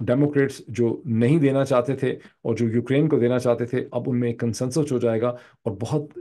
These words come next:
भारी रकम जो है, यानी dozens and billions of dollars जो है,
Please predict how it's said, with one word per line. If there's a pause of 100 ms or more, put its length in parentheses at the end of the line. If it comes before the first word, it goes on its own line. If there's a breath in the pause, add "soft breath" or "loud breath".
भारी
रकम
जो
है, (360 soft breath)
यानी (140)
dozens
and
billions
of
dollars
जो
है,